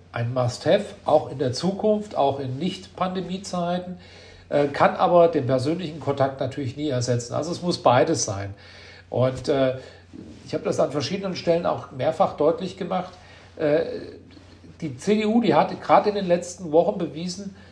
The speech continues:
äh, dass sie im digitalen Zeitalter angekommen ist. Sie hat einen, einen Bundesparteitag präsentiert im digitalen Format à la Bonheur. Also, äh, das war wirklich großartig.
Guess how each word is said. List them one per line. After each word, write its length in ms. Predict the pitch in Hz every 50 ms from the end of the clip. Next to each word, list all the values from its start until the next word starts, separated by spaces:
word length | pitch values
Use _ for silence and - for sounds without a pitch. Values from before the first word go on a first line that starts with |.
| - - - -
äh, 140 | - 147 143
dass 180 | - 147 - -
sie 140 | 196 190
im 80 | 180 -
digitalen 560 | 185 170 151 151 - 131 135 156 170 175 175
Zeitalter 560 | - - 160 160 165 - 151 151 143 147 143
angekommen 480 | 120 131 170 208 208 - - 196 190 196
ist. 160 | 185 - -
Sie 100 | - 123
hat 180 | 139 147 - -
einen, 460 | 151 139 139 143 139 135 135 - - - - - - - - -
einen 400 | 120 131 131 131 127 120 120 - - - - - -
Bundesparteitag 920 | 247 240 233 233 - - 196 180 180 - 175 190 208 208 208 175 131 -
präsentiert 800 | - - 120 123 120 120 135 131 120 - 156 165 180 175 - - - - - - - -
im 160 | - 143 135 135
digitalen 540 | 196 196 202 196 - 156 151 156 160 160
Format 580 | - - 156 147 139 143 143 156 175 190 190 - - - - - - - - - - -
à 100 | 147 185
la 100 | 190 180
Bonheur. 500 | - 170 165 139 131 113 101 95 90 - - - -
Also, 320 | - 165 165 180 156 107 - - - - - - - - - -
äh, 300 | 165 156 151 147 127 - - - - - - - - - - - - - - - - - - - -
das 200 | - 123 - -
war 260 | 139 143 151 156 156 156 - -
wirklich 440 | 151 143 214 208 - 147 123 - -
großartig. 880 | - - 123 123 120 117 - 120 117 123 151 - 175 180 180 - -